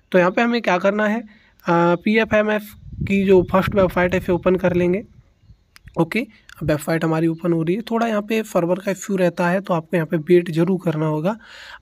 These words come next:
ऐसा नहीं है कि वेबसाइट यहाँ पे ओपन ना हो तो आप लोग यहाँ से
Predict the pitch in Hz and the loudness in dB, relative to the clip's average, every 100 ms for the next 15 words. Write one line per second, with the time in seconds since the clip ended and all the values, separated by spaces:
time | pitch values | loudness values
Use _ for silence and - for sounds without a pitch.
0 | - 190 196 202 226 226 208 175 - 190 | -4 -2 0 -2 -4 -4 0 0 0 0
1 | 175 180 175 180 170 165 165 165 160 151 | 2 0 -2 0 0 2 -2 -4 -10 -4
2 | 165 151 143 - | -4 -2 -6 -6